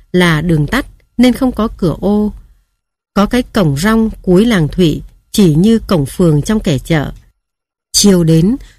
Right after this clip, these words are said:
tuần phiên kéo những cành rong lấp lối đi lại. Rồi thành phố mở dần ra vùng hoang vu này, vườn bách thảo, vườn bách thú, vườn sở ươm cây, nơi cấy hoa và ươm cây giống trồng các đường phố,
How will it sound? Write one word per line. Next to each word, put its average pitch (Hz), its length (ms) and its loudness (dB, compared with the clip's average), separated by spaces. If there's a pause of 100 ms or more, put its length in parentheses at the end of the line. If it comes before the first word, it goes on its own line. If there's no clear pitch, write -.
(160)
tuần 185 220 4
phiên 233 360 0
kéo 196 260 0
những 208 220 2
cành 165 300 -2
rong 214 400 0
lấp 240 260 -2
lối 180 220 2
đi 220 140 0
lại. 175 280 -2 (640)
Rồi 185 260 2
thành 180 180 2
phố 175 320 0
mở 208 320 2
dần 160 320 2
ra 220 180 0
vùng 165 300 0
hoang 214 260 0
vu 220 160 2
này, 165 320 0 (360)
vườn 185 300 2
bách 185 180 -6
thảo, 160 340 -2 (100)
vườn 165 220 2
bách 151 180 -6
thú, 185 320 0 (320)
vườn 190 240 4
sở 160 420 -2
ươm 226 180 2
cây, 220 340 0 (360)
nơi 233 220 4
cấy 202 200 2
hoa 226 440 0
và 151 160 -2
ươm 226 180 0
cây 226 220 0
giống 196 260 0
trồng 160 400 0 (200)
các 240 200 -4
đường 165 200 0
phố, 160 380 -4